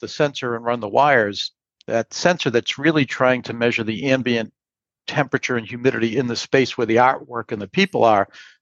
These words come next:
was dramatically being influenced by the air coming in through the inside wall. And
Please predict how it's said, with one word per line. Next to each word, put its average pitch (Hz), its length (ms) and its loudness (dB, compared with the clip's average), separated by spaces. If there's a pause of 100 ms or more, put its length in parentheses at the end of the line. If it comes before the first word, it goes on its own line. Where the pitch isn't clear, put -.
(140)
was 127 180 -4
dramatically 131 560 2
being 117 280 0
influenced 117 880 -6 (120)
by 120 180 4
the 117 180 -4
air 143 340 4 (920)
coming 143 320 0
in 151 160 4
through 143 240 -2
the 127 140 4
inside 127 420 0
wall. 117 480 2 (200)
And 110 300 -14